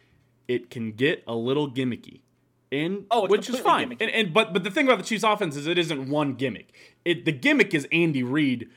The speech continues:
Speaker 1: can draw up amazing plays that you don't even think of that puts you in bad situations every time. Uh, I E fourth and one or fourth and inches, you run the, you run the outside vert. They said they had, they had multiple plays drawn up, and they were like, "We love this right here, right now."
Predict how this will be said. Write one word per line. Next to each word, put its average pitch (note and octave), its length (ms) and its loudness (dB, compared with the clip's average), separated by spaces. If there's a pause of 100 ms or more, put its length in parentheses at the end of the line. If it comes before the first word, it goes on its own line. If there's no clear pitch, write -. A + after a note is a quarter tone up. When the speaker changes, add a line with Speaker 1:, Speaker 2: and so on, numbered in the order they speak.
(180)
Speaker 1:
can C#3+ 120 -4
draw C#3 400 2
up - 340 -6
amazing D3 540 0
plays C#3 240 0
that C3+ 60 -6
you C#3 100 0
don't C3+ 120 0
even A#2 160 -4
think C3 220 -4
of A2+ 160 -4
that A2+ 140 -8
puts C3+ 200 -10
you B2+ 100 -4
in A2+ 60 -2
bad A#2 220 -2
situations A2+ 520 -10
every G2+ 180 -12
time. G2 380 -10 (360)
Uh, A#2 360 2
I C3 260 4
E C3 240 0
fourth C3+ 320 -2
and B2 140 -2
one A#2+ 400 -2 (720)
or A#2+ 100 -2
fourth C#3+ 260 -2
and B2 100 -2
inches, A#2 420 -6
you A2+ 120 -4
run B2 200 -2
the, A2 220 -2
you A#2 100 -4
run B2 140 -2
the A#2 60 -2
outside A2+ 340 -6
vert. G#2+ 300 -8
They A2+ 160 -6
said A#2 220 -4
they A2+ 140 0
had, A2 220 -4 (440)
they B2+ 140 2
had B2 140 0
multiple C3+ 420 0
plays C3 240 0
drawn B2+ 260 -2
up, A#2 100 -4
and A2+ 80 -8
they A2+ 40 -4
were A2+ 80 -2
like, G2+ 180 -6
"We A#2+ 100 0
love A2+ 200 -2
this G#2 200 -8
right G#2 300 -8
here, G2 260 -18
right A2 200 -6
now." F#2 240 -14